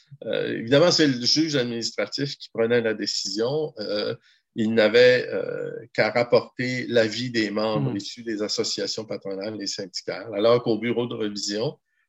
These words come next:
Speaker 1: euh, avant la réforme, avant la création de la C L P, euh, les membres a-, avaient un pouvoir décisionnel.
Speaker 2: Donc, en, en date d'aujourd'hui, là, euh,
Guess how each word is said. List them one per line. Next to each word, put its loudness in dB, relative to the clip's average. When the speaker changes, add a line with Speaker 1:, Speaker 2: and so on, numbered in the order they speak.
Speaker 1:
euh, -4
avant 2
la 4
réforme, -2
avant -2
la -2
création -2
de -12
la -4
C -4
L -4
P, -6
euh, 0
les -4
membres -2
a-, -2
avaient 2
un 2
pouvoir 0
décisionnel. -6
Speaker 2:
Donc, 2
en, 6
en 4
date 2
d'aujourd'hui, 0
là, -2
euh, -8